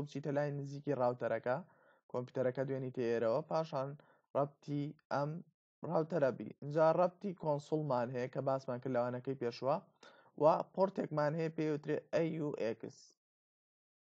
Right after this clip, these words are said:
ئەمە ئەی یو ئێکس لە-، لەسەر ئەم ڕاوتەرەیە. ئێ، ئەم ئەی یو ئێکسە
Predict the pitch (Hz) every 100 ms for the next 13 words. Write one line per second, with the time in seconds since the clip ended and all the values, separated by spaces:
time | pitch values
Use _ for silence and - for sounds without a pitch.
0 | _ _ _ _ _ _ - _ _ -
1 | 120 135 135 139 127 147 131 117 - 117
2 | 123 151 165 180 135 127 120 - - _
3 | _ _ - - - _ _ - 131 143
4 | 143 139 135 131 123 - _ 120 196 226
5 | 202 - - - 147 143 127 135 - 147